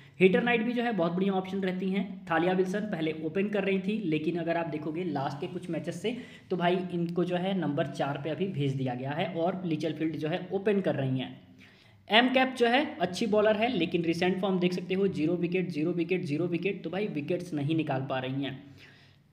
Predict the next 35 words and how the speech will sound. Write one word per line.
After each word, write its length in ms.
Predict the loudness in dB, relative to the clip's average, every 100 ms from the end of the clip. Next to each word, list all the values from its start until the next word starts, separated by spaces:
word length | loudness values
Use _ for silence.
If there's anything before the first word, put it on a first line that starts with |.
| -20 _ _ -20 _ _ _ _ _ -14 4
ये 120 | 6
last 320 | 8 6 4
match 160 | 0 -2
की 100 | 0
जो 100 | 2
है 160 | 4 4
इनकी 220 | 4 4
bowling 300 | 6 6 4
details 340 | 4 2 2
है। 100 | -2
Sammy 360 | 0 2 4 6
जो 120 | 6
Johnson 320 | 4 2 0
को 120 | -2
सिर्फ 360 | -2 -2 -4 0
एक 220 | 0 2
over 220 | 2 2
मिला 200 | 2 2
था 420 | 2 -2 -4 -10 0
और 360 | 4 4 2 -2
Heater 320 | -2 0 0
Knight 220 | 0 0
को 80 | -2
भी 120 | -4
सिर्फ 340 | -4 -6 -4 2
एक 200 | 2 4
over 200 | 2 2
मिला 220 | 2 0
था, 200 | -4 -6
तो 180 | -6 -6
इससे 260 | -4 0
आप 140 | 0 0
समझ 200 | -2 -2
सकते 260 | -2 0
हो 200 | 0 0